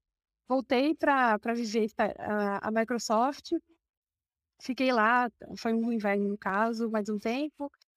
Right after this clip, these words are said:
Acabou que aí eu descobri outras coisas sobre, eh, sobre quem eu era, em que tipos de ambientes eu queria estar, mas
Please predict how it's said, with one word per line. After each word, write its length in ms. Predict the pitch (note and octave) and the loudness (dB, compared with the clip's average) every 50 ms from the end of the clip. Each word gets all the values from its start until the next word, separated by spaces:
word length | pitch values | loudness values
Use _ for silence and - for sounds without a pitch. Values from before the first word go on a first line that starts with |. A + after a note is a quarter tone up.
| _ _ - | _ _ -2
Acabou 360 | B3+ A#3 C#4 C4 B3+ C#4+ C#4+ | 0 2 2 2 2 2 2
que 260 | - - D#4+ D4 - _ _ - _ _ _ _ _ _ _ - | 2 0 0 0 -2 _ _ -20 _ _ _ _ _ _ _ 0
aí 140 | - B3 C4+ | 2 2 2
eu 40 | |
descobri 340 | - - - E4+ C4+ D4+ D4+ | 2 0 0 0 4 6 6
outras 280 | D#4 F4+ G4 G4 E4+ - | 6 6 4 2 0 2
coisas 320 | - C#4 C4+ C#4+ - - | 4 4 4 4 2 0
sobre, 880 | - D4 C4+ A3+ C4 C4+ C4 B3+ B3 A#3+ A#3 A3+ A3 G#3+ G#3 G3 - - _ _ _ _ | 0 0 0 0 0 0 2 2 2 2 4 4 4 2 2 0 -4 -8 _ _ _ _
eh, 440 | - A3 G#3+ G#3+ G#3 G#3 G#3 G3+ G#3 | 0 2 2 4 4 4 2 2 0
sobre 260 | - - A#3+ G#3+ B3+ | 0 -2 -2 -2 -2
quem 220 | - - C#4+ C4+ C4 | 0 0 2 2 4
eu 120 | B3+ A#3 | 4 6
era, 280 | A3 A3+ A#3+ C4+ D4 D4 | 6 6 6 6 4 2
em 80 | C#4+ B3 | -2 -4
que 140 | - B3 | -6 -8
tipos 260 | - - A#3 - C4 G#3+ | -10 -8 -6 -4 -2 0
de 80 | C4 | 0
ambientes 400 | B3+ A#3+ A3+ A#3+ A3+ A3+ G#3 A3 | 0 2 2 2 2 0 0 -2
eu 100 | A3+ A3 | -2 -4
queria 260 | - - G#3 A3+ A3 | -4 -6 -6 -4 -4
estar, 460 | A3 G3+ - - A#3 G#3+ A3 B3+ D4+ D#4+ _ _ _ _ _ _ _ _ _ - | -4 -4 -2 0 2 4 4 2 2 -2 _ _ _ _ _ _ _ _ _ -4
mas 680 | A3 A3+ A#3 A#3+ A#3+ B3 A#3+ A#3+ A#3+ A#3 G#3+ - - | 0 2 4 4 4 2 2 2 0 0 -2 -4 -10